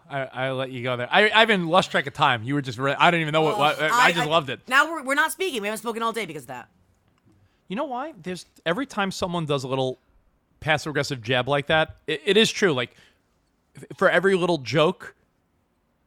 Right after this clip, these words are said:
Speaker 1: there's a little ounce of truth in it. That was Matt's
Speaker 2: Hundred percent.
Speaker 1: way of saying, that was Matt's way of saying, like, "Of course you have a meeting. Like,
Speaker 2: Yeah.
Speaker 1: you're out and about all the time."
Speaker 2: Yeah, like, stop making, like, stop, like, making meetings. Stop. uh, Fuck you. Sorry. Some days you, like, some weeks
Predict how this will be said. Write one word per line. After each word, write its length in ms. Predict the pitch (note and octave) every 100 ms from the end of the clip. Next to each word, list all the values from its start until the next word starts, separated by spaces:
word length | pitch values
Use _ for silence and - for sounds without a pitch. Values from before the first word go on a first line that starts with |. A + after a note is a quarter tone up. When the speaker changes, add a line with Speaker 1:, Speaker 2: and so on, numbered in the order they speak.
| _ _
Speaker 1:
there's 400 | A#2+ C#3+ F3+ D3
a 80 | C#3+
little 420 | C3+ F#3 F#4+ F4+
ounce 240 | C#4 A#3 -
of 80 |
truth 300 | - - E3
in 80 | A2
it. 120 | G2 -
That 140 | E3 A3
was 140 | B3
Matt's 220 | A3 A3
Speaker 2:
Hundred 80 | G3+
percent. 0 |
Speaker 1:
way 80 | G3
of 80 | E3+
saying, 320 | F#3+ E3 D#3+
that 100 | G#3
was 140 | A3+
Matt's 220 | F#3+ G#3 G#3
way 100 | G3+
of 60 |
saying, 200 | E3+ F#3+
like, 200 | F3 E3 -
"Of 140 | D3
course 220 | - G3
you 60 | D#3+
have 80 | C3
a 40 |
meeting. 260 | C3 C3+ C3
Like, 140 | C3+
Speaker 2:
Yeah. 80 | E3+ C#3+ _
Speaker 1:
you're 180 | A#2 D#3
out 100 | F3+
and 80 | G3
about 280 | G#3 G#3+ G#3+
all 140 | A3
the 60 | F#3+
time." 380 | A3+ A#3 G3+ G#3
Speaker 2:
Yeah, 260 | F#4 F4 D#3
like, 140 | F#3
stop 260 | - A#3+ A#3
making, 240 | B3 A3
like, 140 | A#3+ G#3+
stop, 420 | - B3+ B3+ B3+
like, 220 | B3 A3+
making 420 | A#3 A#3+ - A#3+
meetings. 420 | C4 C#4+ G3+ D3+
Stop. 200 | C#3 A#3
uh, 100 | A3 A3 -
Fuck 260 | B3 A#4 C#5
you. 340 | B4 B4+ F#4+
Sorry. 420 | A3 G4 A4+ F#4+
Some 220 | B3+ D#4 E4+
days 260 | F4 D#4
you, 140 | D#4+ F4
like, 200 | C#4+ C#4
some 200 | E4 E4+
weeks 240 | F4+ -